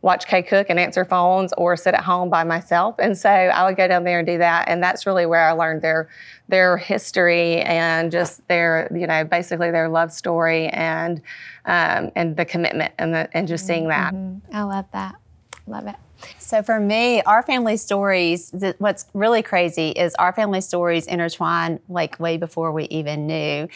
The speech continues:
Speaker 3: And that's part of the movie too. Like, there's a little nod to it in the
Speaker 2: Yes.
Speaker 3: film. But, um, I feel like, one, Phil and Kay have always just been really open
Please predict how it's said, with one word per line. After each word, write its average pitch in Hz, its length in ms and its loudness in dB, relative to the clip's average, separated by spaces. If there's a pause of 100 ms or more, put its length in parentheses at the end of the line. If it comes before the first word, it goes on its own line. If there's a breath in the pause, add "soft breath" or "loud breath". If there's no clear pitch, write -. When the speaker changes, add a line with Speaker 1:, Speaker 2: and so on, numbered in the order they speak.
(140 loud breath)
Speaker 3:
And 175 140 -2
that's 165 180 0
part 175 220 0
of 156 80 -2
the 156 80 -4
movie 156 300 -2
too. 165 280 -2
Like, 165 180 4
there's 190 160 2
a 196 60 2
little 226 300 4
nod 196 480 4
to 196 100 -2
it 180 400 4
in 196 160 2
the 190 60 2
Speaker 2:
Yes. 190 120 -4
Speaker 3:
film. 175 500 2 (360 loud breath)
But, 202 220 4
um, 170 500 2
I 202 80 4
feel 226 220 4
like, 190 280 2
one, 240 480 2 (380)
Phil 226 140 2
and 208 100 0
Kay 208 140 2
have 202 220 2
always 175 280 4
just 170 140 -6
been 170 120 -2
really 156 280 -2
open 165 260 0